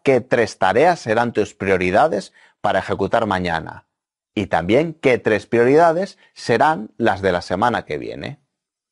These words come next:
Has escogido tus prioridades del día, ha llegado el día y las has completado.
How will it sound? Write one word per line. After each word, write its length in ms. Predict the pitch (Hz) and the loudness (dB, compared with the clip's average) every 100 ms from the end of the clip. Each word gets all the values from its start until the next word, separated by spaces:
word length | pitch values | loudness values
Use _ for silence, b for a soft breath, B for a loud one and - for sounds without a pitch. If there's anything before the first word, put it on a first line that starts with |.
| _ _ _ _ _ _ _ _ _ _ - | _ _ _ _ _ _ _ _ _ _ -4
Has 180 | 175 180 | -2 -2
escogido 520 | 185 165 - 151 151 | -2 0 2 4 4
tus 200 | 143 127 | 2 2
prioridades 440 | 123 117 131 143 | 2 4 4 4
del 160 | 117 104 | 2 0
día, 280 | 85 76 65 | 0 -2 -4
ha 100 | - | -4
llegado 320 | 82 87 98 120 | -2 0 2 4
el 100 | 147 | 4
día 340 | 185 208 214 | 4 4 2
y 100 | 127 | 0
las 160 | 120 123 | 0 0
has 120 | 123 | -2
completado. 760 | 131 113 95 87 76 62 55 | -2 -2 -2 0 -2 -4 -12